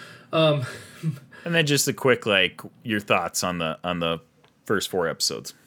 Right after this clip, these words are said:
Speaker 1: So, so right now I'm sitting at a four point five on, on the show as a whole. I would say after the first, the, after the first episode, I was at a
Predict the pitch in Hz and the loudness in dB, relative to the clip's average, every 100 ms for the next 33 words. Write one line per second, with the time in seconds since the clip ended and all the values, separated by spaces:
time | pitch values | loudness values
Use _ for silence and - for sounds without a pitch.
0 | _ - - 214 175 202 185 165 - - | _ -18 -12 -10 -4 2 4 2 -4 -4
1 | 170 226 202 185 175 185 170 151 147 - | 0 2 4 2 2 -2 0 0 -2 -4
2 | 151 160 151 139 131 147 160 151 127 - | -6 -6 -4 -2 2 2 0 -4 -8 -14
3 | - - _ 139 131 123 - 139 135 123 | -20 -20 _ -10 -8 -8 -4 -2 -2 -4
4 | 123 - 123 139 - - - 151 156 156 | -6 -6 -4 -4 -8 -18 -6 -2 0 -2
5 | 170 165 160 170 135 - 170 147 - - | 0 0 0 -4 -6 -4 -4 -4 -8 -12
6 | - - - - - 202 220 131 - 226 | -14 -14 -10 -8 -4 -4 -2 -6 -2 -4
7 | - 131 127 123 127 123 123 120 123 110 | -2 -4 -6 -8 -6 -4 -4 -4 -6 -8